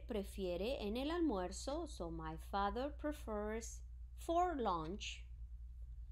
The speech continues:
el sándwich de jamón y queso.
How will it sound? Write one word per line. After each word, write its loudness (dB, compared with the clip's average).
el 2
sándwich 0
de -4
jamón -2
y -4
queso. -2